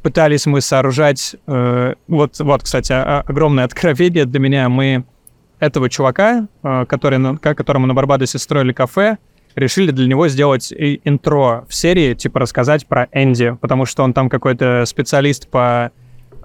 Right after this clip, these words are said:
а, канализационному проводу, у него там две семьи, две жены и дети от разных жен, что-то такое, две торговые дочки. Ну, короче, интересный чувак, про которого хочется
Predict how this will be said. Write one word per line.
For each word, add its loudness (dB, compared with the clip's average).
а, -2
канализационному 0
проводу, 2
у -2
него 2
там 0
две 0
семьи, 0
две 0
жены 0
и 2
дети -2
от -2
разных 0
жен, 2
что-то -2
такое, 0
две 0
торговые 0
дочки. 0
Ну, 0
короче, 0
интересный 0
чувак, 0
про -2
которого -2
хочется -4